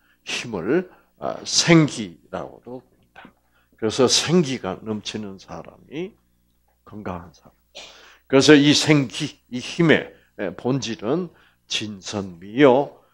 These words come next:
그 진선미를 다 합하면, 아, 진선미 칵테일을 만들면 그것이 뭐가 된다? 사랑이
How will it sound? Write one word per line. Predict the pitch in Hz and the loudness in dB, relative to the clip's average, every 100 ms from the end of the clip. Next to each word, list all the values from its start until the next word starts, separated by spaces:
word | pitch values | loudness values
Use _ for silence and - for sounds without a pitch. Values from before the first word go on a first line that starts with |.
| _ | _
그 | - 98 | -18 -16
진선미를 | - 110 107 104 101 101 92 95 92 92 90 87 | -16 -16 -14 -8 -6 -6 -8 -14 -16 -14 -14 -14
다 | - - - - | -12 -10 -12 -14
합하면, | - - - - 135 127 135 165 196 _ _ _ _ _ _ | -16 -14 -14 -6 -4 -2 -4 -4 -10 _ _ _ _ _ _
아, | _ - _ | _ -20 _
진선미 | - 120 123 123 127 123 120 | -8 -6 0 2 2 0 -4
칵테일을 | - - - - 165 139 147 | -6 -8 -8 2 2 2 -2
만들면 | 120 120 113 107 104 117 123 117 _ _ _ | -6 -8 -8 -10 -8 -8 -8 -14 _ _ _
그것이 | 98 95 90 101 | -14 -14 -16 -20
뭐가 | 87 101 113 | -12 -2 -2
된다? | 113 113 117 135 - _ _ _ _ _ _ 76 | 0 -2 -2 -4 -8 _ _ _ _ _ _ -18
사랑이 | - - - 73 | -14 -12 -14 -16